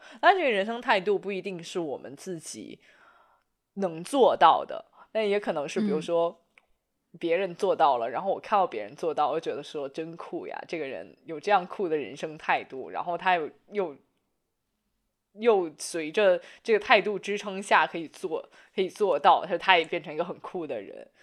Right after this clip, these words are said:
Speaker 1: 那
Speaker 2: 嗯。
Speaker 1: 是的，然后就是和瑞塔有想分享一下各自三个吧，每个人三个吧，觉得很酷的人生态度。
Speaker 2: 嗯，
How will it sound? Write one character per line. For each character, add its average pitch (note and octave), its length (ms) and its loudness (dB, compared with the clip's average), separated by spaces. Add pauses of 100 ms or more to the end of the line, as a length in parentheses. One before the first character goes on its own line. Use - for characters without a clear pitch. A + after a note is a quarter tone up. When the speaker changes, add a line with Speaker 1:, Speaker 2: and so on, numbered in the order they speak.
(480)
Speaker 1:
那 F3 240 4
Speaker 2:
嗯。 F3 580 -4 (240)
Speaker 1:
是 - 180 -4
的， - 240 -6 (220)
然 D#3 160 -4
后 F3 220 0
就 E3+ 180 -4
是 D#3 420 -8 (300)
和 C3+ 220 -4
瑞 F3+ 160 2
塔 F3 260 2
有 A#2 260 -4 (240)
想 A#2 220 -4
分 F3+ 220 -6
享 C3 260 -2
一 - 20 -20
下 C#3+ 320 0 (120)
各 F#3+ 180 0
自 D#3 400 -8 (680)
三 A3 380 4
个 G#3+ 160 4
吧， C#3+ 180 0
每 D#3 140 -10
个 E3+ 100 0
人 F3+ 140 -4
三 F3+ 320 0
个 F3+ 180 0
吧， - 360 -6
觉 E3 180 -2
得 F3+ 80 0
很 B2+ 240 -8
酷 E3 260 -8
的 C#3+ 140 -4
人 A#2+ 160 -14
生 C#3 220 -14
态 D3 260 -4
度。 - 220 -20 (880)
Speaker 2:
嗯， F#3 340 -2